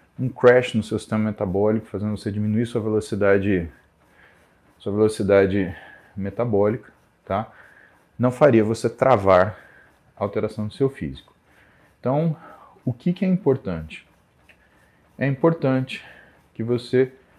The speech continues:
reconheça que possa estar fazendo alguma coisa agora, tá? Errada. E aí, você vai perguntar pra ele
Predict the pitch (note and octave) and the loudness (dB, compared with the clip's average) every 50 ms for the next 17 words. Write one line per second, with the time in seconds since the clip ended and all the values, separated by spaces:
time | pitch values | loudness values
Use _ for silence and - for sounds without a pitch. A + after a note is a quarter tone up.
0 | _ _ _ _ _ _ _ _ _ - - E3 E3 - F3+ E3+ D#3 D#3+ F3+ F#3+ | _ _ _ _ _ _ _ _ _ 2 2 2 4 4 0 2 2 2 0 -2
1 | - - - - - - C#3 C3+ - - - - A2 G#2 - - - C3 A2+ C3+ | -2 -4 -6 -8 -8 -8 -8 -6 -6 -8 -12 -10 -12 -14 -8 0 4 4 4 4
2 | C#3 - - A2 G#2+ A#2+ A#2+ A#2 A2 G#2 A2+ A2+ A#2 A2 - - A2 G#2 G#2 G#2+ | 2 0 -2 -2 0 0 0 0 0 2 2 0 0 0 -2 0 2 4 4 4
3 | G#2 A2 A2 G2+ - - _ _ _ _ _ _ _ - - G#2 G2+ F#2 F2 D#2+ | 2 -2 -4 -6 -8 -16 _ _ _ _ _ _ _ -10 -8 -8 -6 -6 -6 -8
4 | - - G2 - _ _ _ _ _ _ _ _ - F2+ F#2+ G2+ - _ _ _ | -8 -8 -14 -20 _ _ _ _ _ _ _ _ -8 -6 -6 -6 -8 _ _ _
5 | - _ _ _ _ _ _ _ _ _ - G2+ G#2 G2+ F#2+ G2 F#2 F#2 F2+ E2+ | -20 _ _ _ _ _ _ _ _ _ -6 -4 -4 -4 -2 -2 -2 0 0 -2
6 | D#2+ C#2 C2+ D2+ - - - _ _ _ _ _ _ _ _ - F2+ F#2 G#2+ A2+ | -4 -6 -8 -10 -14 -18 -20 _ _ _ _ _ _ _ _ -14 -6 0 2 2
7 | A#2 A2+ A#2 B2+ C3+ - _ _ _ _ _ _ - - _ _ - - C#3+ A2+ | 4 4 2 0 -4 -6 _ _ _ _ _ _ -20 -20 _ _ -8 -2 0 0
8 | G#2 - A#2+ C#3+ C3+ - C3+ C3+ C3+ D3+ C#3+ C#3+ D3+ E3+ F3+ | 0 0 -2 -4 0 0 0 0 2 2 4 4 4 4 2